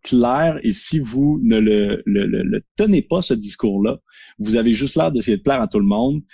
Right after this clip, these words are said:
et vous êtes pas un spécialiste, vous êtes un généraliste, ça marche beaucoup moins bien.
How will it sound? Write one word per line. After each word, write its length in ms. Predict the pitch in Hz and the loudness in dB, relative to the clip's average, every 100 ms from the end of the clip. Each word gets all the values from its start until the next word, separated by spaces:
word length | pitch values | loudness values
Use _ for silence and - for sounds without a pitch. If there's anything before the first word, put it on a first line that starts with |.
| - | -4
et 100 | 107 | -2
vous 300 | 98 101 113 | -2 -2 -2
êtes 120 | 123 _ _ | -2 _ _
pas 160 | - 151 | -4 -2
un 60 | 117 | -2
spécialiste, 640 | - 110 - 101 113 131 | -2 -4 -2 0 0 0
vous 100 | 104 | -2
êtes 140 | 101 | -4
un 80 | 98 | -4
généraliste, 760 | 95 123 123 104 98 113 120 _ _ _ _ _ _ _ _ | -2 0 0 -2 0 -2 -2 _ _ _ _ _ _ _ _
ça 200 | - 135 | -6 0
marche 260 | 117 95 90 | 0 -2 -2
beaucoup 240 | 143 131 | -2 0
moins 160 | 101 92 | -2 -4
bien. 160 | - | -12